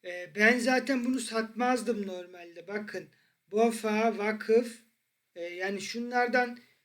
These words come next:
şu ilk üç kurum var ya, bakın ben bunu niye sattım? Alış, vakıf eğer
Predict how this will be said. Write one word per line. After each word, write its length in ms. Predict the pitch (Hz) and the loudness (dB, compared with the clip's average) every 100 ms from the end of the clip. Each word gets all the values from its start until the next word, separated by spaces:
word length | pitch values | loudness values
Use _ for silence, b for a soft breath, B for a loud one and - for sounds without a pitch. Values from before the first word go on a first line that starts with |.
| _ | _
şu 180 | - 233 | -16 -12
ilk 340 | 254 226 214 | -10 -12 -10
üç 260 | 247 226 - | -10 -10 -4
kurum 400 | 262 262 262 277 | -4 -4 -6 4
var 220 | 302 294 | 6 8
ya, 400 | 247 202 160 156 | 6 2 0 -8
bakın 340 | 156 - 156 | -12 -14 -16
ben 180 | 170 202 | -12 -6
bunu 200 | 233 240 | -4 -2
niye 200 | 247 269 | -2 -2
sattım? 520 | 240 254 226 - 285 | 0 0 0 -2 -8
Alış, 520 | 240 208 226 208 - 196 | -4 0 0 0 -4 -4
vakıf 400 | 196 - 214 240 | -4 -4 -6 0
eğer 340 | 233 240 240 | 4 4 2